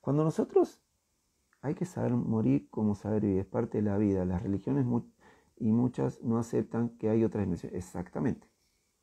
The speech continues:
Yo por lo menos lo creo así. Por eso yo siempre digo, espero algún día, eh, poder darle alguna sesión a algún cura o estos pastorcitos que hacen que la gente tiemble arriba de un escenario para que me digan dónde está la muerte. Me cansé de pedírsela.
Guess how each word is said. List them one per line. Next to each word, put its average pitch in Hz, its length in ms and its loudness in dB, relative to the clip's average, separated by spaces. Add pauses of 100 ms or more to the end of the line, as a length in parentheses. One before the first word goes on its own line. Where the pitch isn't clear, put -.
Yo 135 140 4
por 120 80 2
lo 110 60 6
menos 143 280 4
lo 90 120 0
creo 90 160 0
así. 78 280 -8 (460)
Por - 140 4
eso 208 120 10
yo 185 140 4
siempre 151 340 6
digo, 135 320 8
espero 135 300 2
algún 131 300 4
día, 127 340 4 (880)
eh, 110 300 6
poder 113 380 6
darle 120 280 6
alguna 101 580 4
sesión 92 420 -6
a 90 40 2
algún 85 260 0
cura 87 540 2
o 85 80 0
estos 85 220 -8
pastorcitos 82 920 -2
que - 100 -8
hacen 80 240 -6
que 85 120 -8
la 85 120 -4
gente 82 360 -8
tiemble 85 400 -4
arriba 87 240 -2
de 85 60 -2
un 85 60 -2
escenario 87 560 0
para 80 160 -6
que 85 80 -4
me 87 120 0
digan 90 200 2
dónde 87 220 2
está - 180 -10
la 87 120 -2
muerte. 85 320 -2
Me 92 60 0
cansé 95 340 0
de 85 100 4
pedírsela. 71 480 -6